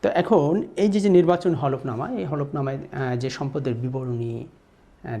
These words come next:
দেয়া হয়েছে, সেটা বিএনপি দিয়েছে, জামাত দিয়েছে, বিভিন্ন দলও দিয়েছে, কিন্তু ছাত্র নেতৃত্ব থেকে যারা এসেছে, যারা এই আন্দোলনে ভূমিকা রেখেছে, আহ,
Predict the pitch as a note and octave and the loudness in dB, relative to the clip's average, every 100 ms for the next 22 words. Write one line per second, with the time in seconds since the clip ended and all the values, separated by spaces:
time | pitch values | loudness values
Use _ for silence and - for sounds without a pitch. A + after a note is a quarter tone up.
0 | A#2 D#3+ F#3+ C3 A2+ - - C3 G3+ - | 2 2 2 0 -2 -4 -8 -8 -10 -14
1 | _ _ _ - - - - G#3+ G3+ F#3 | _ _ _ -20 -20 -10 -2 4 6 8
2 | F3 E3+ C#3+ E3 D#3+ E3 C#3 C3+ D3 C3 | 6 4 2 2 4 2 2 2 0 0
3 | A#2 A2+ B2 B2+ G3 F3 C#3+ B2+ A#2 G#2 | -2 -2 -2 -2 2 2 2 0 -2 -6
4 | A#2+ A#2+ D3 F3+ F3 D#3+ - - - _ | -10 -10 -6 -4 0 0 -2 -10 -20 _
5 | _ - G#3+ - - - A3+ G3 G3 F3 | _ -2 -2 -2 -10 0 4 4 0 -8
6 | - D#3 D3+ D3 C#3 C#3 C3+ B2+ B2+ A#2+ | -4 -2 0 -2 -4 -4 -2 0 0 -2
7 | C#3 - F#3 D#3 C3+ B2+ - - - - | -4 -6 -2 0 0 -4 -8 -20 -20 -20
8 | - C#3+ C#3 C#3 C#3 C3+ B2 C#3+ D3 D3 | -8 -2 0 2 0 0 0 0 2 2
9 | C3 B2+ D3 - B2+ G#3+ - - _ - | 0 -2 -6 -4 -4 -4 -8 -20 _ -8
10 | C#3 C3+ C3 | -2 2 2